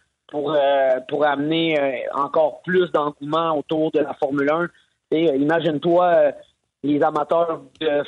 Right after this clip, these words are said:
For-, de Ferrari à travers le monde, quand cette équipe-là va, va, va, va arriver, le nombre d'opportunités, euh, médiatiques qui vont pouvoir être, euh, qui vont être faites, euh, dans chaque pays,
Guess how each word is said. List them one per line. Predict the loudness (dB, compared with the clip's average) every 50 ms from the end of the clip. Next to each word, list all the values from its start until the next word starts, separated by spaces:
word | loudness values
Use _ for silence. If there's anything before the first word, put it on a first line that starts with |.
| -2
For-, | -2 -2 -2 0
de | -2 -2
Ferrari | -2 0 0 0 2 0 0 -2 -2 0 0 0
à | 0
travers | 0 -2 -2 0 2 2 2
le | 2 2
monde, | 0 -2 -4 -4 -6 -8 -10 -16 _ _ _ _ _
quand | -2 -2 0 0 -2
cette | -2 -2
équipe-là | -2 0 0 0 2 2 0 2
va, | 4 4 2 2
va, | 2 0 0 2 2 2 2 0
va, | 0 -2 -2 0
va | 2 2 2 2
arriver, | 0 -2 -4 -4 -2 0 0 2 0 -2 -4 _ _ _ _ _ _ _ _ _
le | -2 0 2 2
nombre | 2 0 -2 -2 0
d'opportunités, | 0 0 0 0 -2 -2 -4 -8 -6 -6 -6 -2 0 2 2 4 4 4 4 4 4
euh, | 4 4 4 2
médiatiques | 2 0 0 2 2 2 2 0 0 0 0 0 -2
qui | -6 -4
vont | -2 -2 -2
pouvoir | -4 -2 0 2 2 4 4 4 2 2
être, | 0 0 0 0
euh, | 2 4 4 2 0 -2 -8 _ _ _ _ _ _ _ _ -14
qui | -8
vont | -6 -4 -2 0
être | 0 0 0 -2 -2
faites, | 0 2 2 0 0 0
euh, | 2 2 4 4 4 2 2 0 -2 -2 -2 -4 -6 -6 -8 -12 -8 -6
dans | -4 -2
chaque | 0 0 0 -2 0 0
pays, | 0 0 2 2 2 0 0